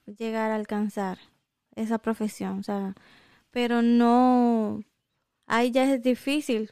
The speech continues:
porque, por ejemplo, ¿cómo tú le dices a una persona, "Oh, mira, tú no da pa' ser abogada, para eso ya, y búscate otra profesión", cuando ya iba como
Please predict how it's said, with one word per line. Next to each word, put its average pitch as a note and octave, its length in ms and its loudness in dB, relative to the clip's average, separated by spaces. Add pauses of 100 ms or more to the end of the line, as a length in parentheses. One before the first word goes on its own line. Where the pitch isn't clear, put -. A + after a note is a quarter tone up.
porque, A3+ 240 -4
por A#3 80 4
ejemplo, A#3 300 -2
¿cómo B3 300 0
tú C4 100 -2
le B3 120 2
dices B3 200 0
a - 20 2
una A#3+ 160 2
persona, A#3+ 600 0
"Oh, B3+ 40 0
mira, A#3+ 520 2
tú A#3+ 140 -4
no B3+ 160 2
da B3 180 4
pa' A#3 160 0
ser A#3 200 -4
abogada, A3 540 0 (140)
para A#3 420 2
eso A3 260 -6
ya, G3+ 300 -4
y A3 100 -2
búscate A3+ 420 -4
otra A3 180 -4
profesión", A3 540 -4
cuando G#3+ 300 -4
ya A3+ 420 0 (500)
iba A#3+ 320 -2
como A3+ 600 0